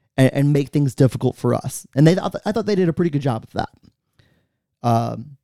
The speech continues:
and, and, and could even be considered a little unlucky not to take points from that game. Uh, up at their place a few weeks later, that one zero game, uh, you know,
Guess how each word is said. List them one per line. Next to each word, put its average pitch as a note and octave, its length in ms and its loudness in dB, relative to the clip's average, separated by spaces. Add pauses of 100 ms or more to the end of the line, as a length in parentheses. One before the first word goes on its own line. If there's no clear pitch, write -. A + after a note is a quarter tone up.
(760)
and, B2 420 2
and, C#3 220 4
and D#3 180 4
could G#3+ 180 6
even F#3+ 420 2
be C#3+ 420 -2 (440)
considered C#3+ 420 4
a C3 40 8
little C3 380 4
unlucky B2 420 2
not A#2+ 200 -2
to A#2+ 60 -6
take B2 200 -2
points A#2+ 240 -6
from A#2 120 -4
that - 160 -4
game. - 120 -10 (1400)
Uh, A#2 300 0 (100)
up D#3 180 0
at D#3 160 -8
their F3 160 0
place D#3+ 520 -4
a - 60 -6
few C#3 200 -2
weeks B2+ 240 -2
later, D3 520 0
that C3+ 200 0
one D3+ 260 4
zero C#3+ 300 0
game, A#2+ 480 2 (800)
uh, A2 380 2 (1080)
you C3 180 4
know, A#2+ 320 4